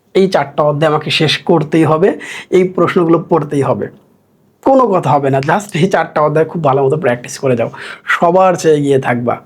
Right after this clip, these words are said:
যদি এই চারটা অধ্যায় ভালো মতো প্র্যাকটিস করতে পারো। আর তোমাদের জন্য বিশেষ একটা ক্লাস দিব আমি, এই চারটা অধ্যায়ে কোন টপিকগুলো তুমি বুঝতে পারবা,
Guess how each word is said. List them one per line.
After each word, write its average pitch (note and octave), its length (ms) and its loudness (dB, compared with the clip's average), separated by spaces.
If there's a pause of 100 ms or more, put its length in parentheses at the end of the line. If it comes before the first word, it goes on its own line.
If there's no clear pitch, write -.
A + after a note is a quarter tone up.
(160)
যদি D3+ 240 2
এই G3+ 60 2
চারটা C#3 360 -2
অধ্যায় C#3+ 280 2
ভালো C#3 180 2
মতো C#3 140 0
প্র্যাকটিস D3+ 400 -4
করতে D#3 260 0
পারো। D#3 260 0 (300)
আর D#3+ 120 0
তোমাদের F#3 360 2
জন্য A3 200 4
বিশেষ F3+ 420 0
একটা G3 200 -2
ক্লাস C#3+ 420 0
দিব D3 180 -2
আমি, F#3+ 220 2 (200)
এই A#3 360 4 (100)
চারটা E3+ 400 -2
অধ্যায়ে F3 540 2 (100)
কোন A3+ 260 0
টপিকগুলো F3 540 0
তুমি F#3+ 200 2
বুঝতে E3+ 340 -2
পারবা, B2+ 400 0